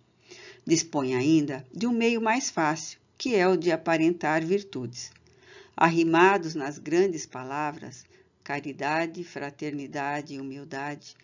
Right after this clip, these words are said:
esperam fazer passar os mais grosseiros absurdos. É isso que acontece com frequência, quando não se está prevenido. É preciso, pois,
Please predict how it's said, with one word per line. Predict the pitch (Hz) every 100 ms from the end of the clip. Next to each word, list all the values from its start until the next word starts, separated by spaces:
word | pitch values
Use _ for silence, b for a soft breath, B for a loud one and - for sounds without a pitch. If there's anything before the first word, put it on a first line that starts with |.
| b b b
esperam | 202 202 - 214 220
fazer | 208 180 175 175
passar | 175 139 - 160 170
os | 160 165
mais | 170 220
grosseiros | 208 214 220 - 147 156 147
absurdos. | 139 135 127 - - _ - - _ _ _ _ _ b b b b b b
É | - 202
isso | 247 269 -
que | -
acontece | 214 208 196 196 180 190 -
com | 196
frequência, | 190 202 208 - 165 175 - 135 - b b b b
quando | - 185 190 175
não | 185 247
se | 302 294
está | - 196 190
prevenido. | 190 190 190 208 170 147 - 151 _ _ _ _ -
É |
preciso, | 226 247 240 - 226 240
pois, | - 202 214 262